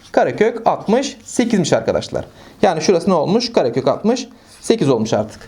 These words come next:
Tamam mı arkadaşlar? Yani bu tip sorularla karşılaştığınızda yapmanız gereken şurada verilen üçgenden şu ters açılardan birisinin kosinüsünü çekeceksiniz. Diğer tarafta yerine yerleştirerek arkadaşlar verilmeyen kenar uzunluğunu bulacaksınız artık.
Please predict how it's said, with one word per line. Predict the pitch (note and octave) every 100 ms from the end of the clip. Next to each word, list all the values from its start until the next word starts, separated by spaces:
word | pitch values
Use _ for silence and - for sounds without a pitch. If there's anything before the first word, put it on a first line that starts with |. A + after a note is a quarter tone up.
| -
Tamam | C4 E4
mı | D4+
arkadaşlar? | A3 E3 C#3+ D#3+
Yani | A#3 G#3+
bu | C4+
tip | C4+
sorularla | - B3 A#3+ A3 A3
karşılaştığınızda | C#4 C4+ G3 - F3 F3+ C#4+ - - - -
yapmanız | G3+ - C4 B3+
gereken | A3+ D#3+ D3 D#3 - - -
şurada | - - B3+ B3+ A#3+ -
verilen | G3 G#3+ A3 A3
üçgenden | G3+ - A3+ G3+ D#3 D3+ -
şu | - A#3+ A3 - -
ters | G#3+ B3+ B3
açılardan | A3 F#3+ E3 C#3 D3+
birisinin | G#3+ A3 A3 D3+ B2+ - - -
kosinüsünü | G3+ B3 C4 - C4+
çekeceksiniz. | C#4 C4+ C4 C4+ B3+ B3+ - - - - -
Diğer | C#4+ B3+ A3
tarafta | F3+ -
yerine | F#3+ A#3 G#3
yerleştirerek | B3 A#3+ F3 F3+ D3 D3
arkadaşlar | C#3 D3 C#3+ A#3 B3+ C4 - _ C#4
verilmeyen | G#3+ D#3 D#3
kenar | A#3+ E3
uzunluğunu | C3 C#3 F#3+ A#3
bulacaksınız | E3 C3 - A2+
artık. | F2+ - F2+